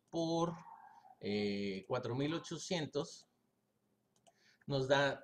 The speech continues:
eh, veintiocho mil ochocientos. Ah, pues aquí está. Seis por cua-, cuaren-, eh, cuatro mil ochocientos nos da los veintiocho mil. Luego, dos, las siguientes dos fases, o sea, son, son tres, ¿verdad?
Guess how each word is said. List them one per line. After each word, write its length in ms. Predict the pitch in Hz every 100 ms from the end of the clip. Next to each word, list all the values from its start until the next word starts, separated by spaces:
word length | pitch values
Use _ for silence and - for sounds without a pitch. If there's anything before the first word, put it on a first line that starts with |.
| -
eh, 600 | 127 120 117 117 117 113
veintiocho 380 | 113 113 131 143
mil 180 | 143 151
ochocientos. 580 | 165 151 - 156 190 -
Ah, 100 | 202
pues 120 | 208
aquí 100 | 156
está. 200 | 127 - _ _ _ _ _ _ _ _ _ _ _ _ _
Seis 400 | 120 170 175 190 -
por 360 | 170 170 170
cua-, 260 | 170 131 - -
cuaren-, 260 | 127 113 -
eh, 220 | 120 104
cuatro 240 | 117 117
mil 180 | 127 143
ochocientos 580 | 165 180 175 170 - 190
nos 140 | 147
da 100 | 131
los 160 | 127 135
veintiocho 460 | 131 110 104 110 95
mil. 180 | 76 - _ _ _ _ _ _
Luego, 580 | 151 175 170 160 - - _
dos, 500 | 143 135 165 226 -
las 200 | 165 151
siguientes 600 | 180 165 190 190 262 226
dos 260 | 196 190 185
fases, 480 | 185 131 - 175 -
o 60 | 131
sea, 180 | 131
son, 200 | 113 139 131
son 220 | 143 139
tres, 260 | 131 113
¿verdad? 300 | 95 131 160